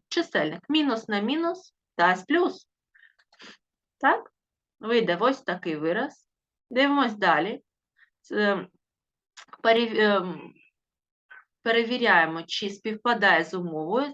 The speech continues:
Чисельник у нас співпав, знаменник ні. Виносимо зі знаменника знак мінус за знак дробу, або, можна сказати, за знаки дужки. Порівнюємо зараз вираз ікс в кубі синус х.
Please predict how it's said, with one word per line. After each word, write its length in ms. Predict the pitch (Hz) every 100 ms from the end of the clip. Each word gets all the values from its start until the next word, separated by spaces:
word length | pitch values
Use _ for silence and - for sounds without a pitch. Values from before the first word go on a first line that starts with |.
| -
Чисельник 640 | - 285 - 220 180 160
у 40 | 185
нас 200 | 156 156
співпав, 600 | - 170 - 226 277 302
знаменник 580 | 208 196 214 214 190 165
ні. 180 | 143 _ - - _ -
Виносимо 640 | 320 370 427 269 220 190
зі 220 | 226 262
знаменника 640 | 208 175 180 202 180 180 151
знак 280 | 170 180 180
мінус 340 | 175 226 233
за 280 | 190 202 262 _ _ _ _ _
знак 260 | 214 185 185
дробу, 340 | 196 294 311
або, 240 | 180 175 202
можна 300 | 202 190 185
сказати, 480 | - 180 202 208 180
за 160 | 175
знаки 500 | 175 175 175 170 180 _
дужки. 560 | 170 202 202 - 156 - _ _ _ _ _ _ _ _ _ _ _ _ _ _ _ _ _ -
Порівнюємо 640 | 311 302 247 226 202 208
зараз 560 | 208 190 185 285 - - - - - 277
вираз 560 | 294 320 311 311 - 285
ікс 300 | 220 214 -
в 40 |
кубі 240 | 196 170
синус 440 | 175 180 165 156 -
х. 360 | 151 - -